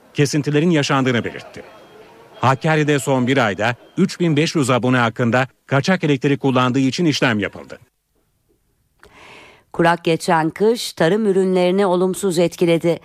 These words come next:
Speaker 2: Antalya'da sebzeler erken olgunlaştı, kalite düştü. Buna paralel fiyatlar da geriledi.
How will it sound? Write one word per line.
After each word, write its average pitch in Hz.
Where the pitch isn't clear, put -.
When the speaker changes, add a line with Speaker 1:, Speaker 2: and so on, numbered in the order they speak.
Speaker 2:
Antalya'da 254
sebzeler 156
erken 180
olgunlaştı, 135
kalite 170
düştü. 151
Buna 147
paralel 127
fiyatlar 151
da 127
geriledi. 131